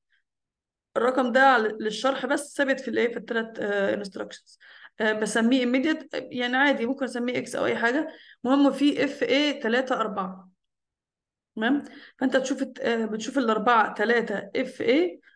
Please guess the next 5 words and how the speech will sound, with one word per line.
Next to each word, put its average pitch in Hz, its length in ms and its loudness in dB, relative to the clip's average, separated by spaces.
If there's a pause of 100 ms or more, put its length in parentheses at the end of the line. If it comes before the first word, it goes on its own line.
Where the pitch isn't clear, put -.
(120)
والباقي 254 340 2
كله 262 420 -2
اصفار. 190 420 -10 (340)
اوكي؟ 294 340 -4 (600)
آم، 226 1000 0